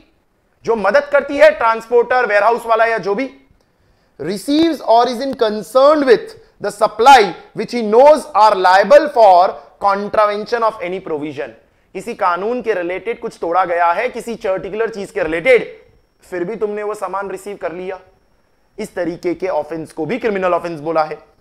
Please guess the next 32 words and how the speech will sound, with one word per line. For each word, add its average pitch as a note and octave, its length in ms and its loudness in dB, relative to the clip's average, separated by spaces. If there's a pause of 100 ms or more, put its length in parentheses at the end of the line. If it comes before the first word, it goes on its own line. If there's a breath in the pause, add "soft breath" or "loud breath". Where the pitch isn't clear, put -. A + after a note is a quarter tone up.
(1200)
Tampers G3+ 720 0
or F#3+ 120 2
destroy F3 460 -4
any F#3 180 -6
material D3+ 440 -6
evidence, A#2+ 320 -14 (480)
अमेंडमेंट। E3+ 480 -6 (440)
पहले F3 280 0
ये A3 80 0
क्रिमिनल G#3 280 -4
ऑफेंस F#3+ 380 -2
था, G#3 40 4
अब F#3 240 0
नहीं D3+ 140 -10
है। A2 160 -20 (560)
मटेरियल G#3+ 400 -2
एविडेंस G#3+ 400 -4
टैंपर F#3 340 -2
करना G3+ 260 -4
या G#3 120 -4
डिस्ट्रॉय F#3+ 340 -6
करना F#3+ 220 -6
is D#3+ 120 -8
not F3 180 -6
a G#3 60 -10
criminal G#3 320 -8
offense, A3 320 -6
it F#3 80 -8
is F#3+ 100 -6
a F#3+ 60 -8
civil D#3 260 -8
offense। A#2 320 -12